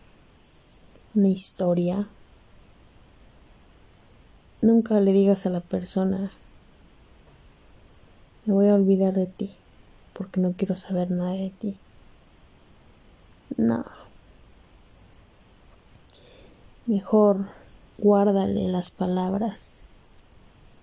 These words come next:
Pasa por el proceso. Reflexiónalo. Medítalo.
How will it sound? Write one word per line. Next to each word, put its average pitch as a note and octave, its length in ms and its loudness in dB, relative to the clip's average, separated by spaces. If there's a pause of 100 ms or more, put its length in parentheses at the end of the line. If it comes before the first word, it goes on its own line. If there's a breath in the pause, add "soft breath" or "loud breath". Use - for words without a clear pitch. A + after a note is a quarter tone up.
(3500)
Pasa G3+ 400 -2
por F#3+ 240 -2
el F#3 120 0
proceso. G3 840 -2 (2500)
Reflexiónalo. F#3 1300 -2 (1080)
Medítalo. F#3+ 960 2